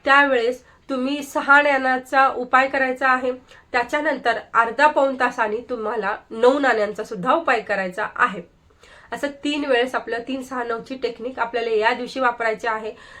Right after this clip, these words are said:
ब-, अ, आपण एकच इच्छा का बोलायची? तर बघा, एकाच गोष्टीकडे आपण कॉन्सन्ट्रेट केलं, तर ती इच्छा आपली लवकर पूर्ण होत असते. म्हणजे असं खूप आपल्या इच्छा असतात, एकाच वेळेस त्या सगळ्या इच्छा पूर्ण होऊ शकत नाहीत. त्यामुळे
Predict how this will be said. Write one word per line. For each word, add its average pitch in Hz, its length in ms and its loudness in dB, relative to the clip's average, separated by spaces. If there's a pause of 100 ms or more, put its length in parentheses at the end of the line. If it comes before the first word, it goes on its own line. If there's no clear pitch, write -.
(120)
ब-, 233 80 -2
अ, 214 320 -2
आपण 247 360 -2 (100)
एकच 277 380 0
इच्छा - 220 -10
का 233 160 0
बोलायची? 196 540 -6 (360)
तर 277 60 0
बघा, 262 220 -2 (140)
एकाच 302 540 2
गोष्टीकडे 254 600 -4
आपण 226 300 -4
कॉन्सन्ट्रेट 233 720 -4
केलं, 190 400 -2 (420)
तर 349 160 2 (420)
ती 294 360 -4
इच्छा 285 260 -4
आपली 277 280 -4
लवकर 294 300 4
पूर्ण 254 300 -4
होत 220 300 -4
असते. 208 260 -6 (640)
म्हणजे 254 420 -2
असं 269 320 4
खूप 311 260 0
आपल्या 269 500 4
इच्छा 269 380 -4
असतात, 247 360 0 (220)
एकाच 269 380 0
वेळेस 254 220 0
त्या 262 460 -2
सगळ्या 254 280 -2
इच्छा 262 240 -2
पूर्ण 254 260 -4
होऊ 254 160 0
शकत 247 340 -8
नाहीत. 233 240 -4
त्यामुळे 240 260 0